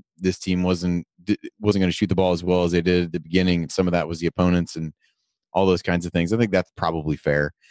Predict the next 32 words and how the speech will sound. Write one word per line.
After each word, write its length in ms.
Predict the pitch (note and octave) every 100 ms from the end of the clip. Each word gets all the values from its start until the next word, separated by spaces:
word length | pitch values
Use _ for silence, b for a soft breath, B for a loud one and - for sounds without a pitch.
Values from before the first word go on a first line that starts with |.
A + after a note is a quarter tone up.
| b b _
Um, 400 | D#2+ D#2 D2+ D2+ - _ _ -
I, 100 | -
I 100 | A2+
guess 240 | A2+ C3+ -
from 180 | G#2+
my 120 | G2 F#2+
perspective, 580 | G2 - F#2 - F#2
from 140 | - F2+
a, 180 | E2 E2
a, 160 | F2 F2 -
a 80 |
change 440 | - - F2+ F2 -
standpoint, 420 | F2 D#2+ E2+ E2
he 40 |
talked 300 | F#2+ F#2+ E2+
a 20 | E2
lot 140 | E2+
about 160 | E2 -
the 80 | -
team's 220 | F2 D#2
disposition, 800 | E2+ - E2 F2 E2 F2+ E2+ - _ _ _ _ _ -
uh, 300 | D#2 D2+ D#2
in 140 | E2+ D#2+
the, 100 | -
in 80 | E2
the 40 |
few 160 | - E2
post-game 380 | - D#2+ - E2
quotes 240 | E2+ E2
that 100 | E2
I 60 | D#2+
saw. 380 | - D#2+ D#2